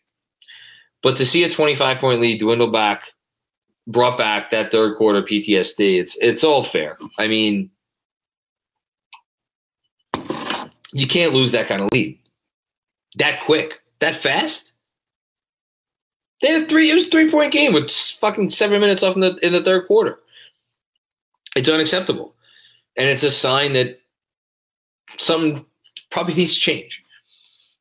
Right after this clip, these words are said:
Um, Dominic Ambrose, uh, Macri, you should create some K F S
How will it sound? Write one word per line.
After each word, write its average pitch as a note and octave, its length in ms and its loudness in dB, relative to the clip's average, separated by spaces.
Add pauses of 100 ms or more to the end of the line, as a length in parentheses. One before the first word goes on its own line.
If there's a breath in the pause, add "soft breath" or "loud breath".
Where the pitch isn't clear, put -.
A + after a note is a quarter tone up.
(240)
Um, A#2 640 0 (760)
Dominic D#3+ 440 0
Ambrose, C#3 720 2 (640)
uh, A#2+ 180 2
Macri, D3 500 0
you A#2+ 120 -2
should - 180 -2
create D3 420 2
some A2 140 -4
K C#3 200 -2
F C#3 160 0
S A#2+ 180 0